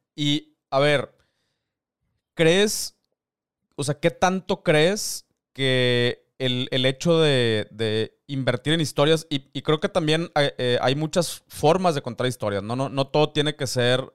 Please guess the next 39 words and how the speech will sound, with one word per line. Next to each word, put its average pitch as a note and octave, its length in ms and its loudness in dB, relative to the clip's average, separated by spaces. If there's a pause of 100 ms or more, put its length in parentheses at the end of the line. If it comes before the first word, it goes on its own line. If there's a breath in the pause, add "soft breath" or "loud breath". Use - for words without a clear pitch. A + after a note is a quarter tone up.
(100)
eh, A#2 320 -4
a A2 140 -4
través A2+ 300 0
de B2+ 80 -2
un B2+ 60 -4
newsletter, B2 560 0
o A#2 40 -4
no A#2 140 -8
to-, B2+ 220 -4
no C3 240 -4
todo C3+ 160 -2
tiene C3+ 200 -4
que B2+ 100 -8
ser A#2+ 160 -2
a B2 100 -2
través A2 400 0
de, A2+ 340 0 (380 soft breath)
eh, G#2+ 580 -2
cuatro, C3+ 400 0
cinco, C#3 440 -2
diez, B2+ 500 0
veinte B2+ 320 -2
páginas. B2+ 800 -4
A, A2+ 280 0
a, A2+ 280 2
o - 80 -8
sea, A2 100 -6
podemos B2+ 360 -4
contar A#2 320 -2
historias, B2 800 -2 (360 soft breath)
eh, G2+ 500 -4
con G#2+ 240 -4
posts, B2+ 600 -2
¿no? A2 300 -8
Con, G2+ 320 -12
con F#2+ 400 -14
pequeñas, A#2+ 760 -4
eh, G2+ 220 -10 (140)
eh, C#2 260 -12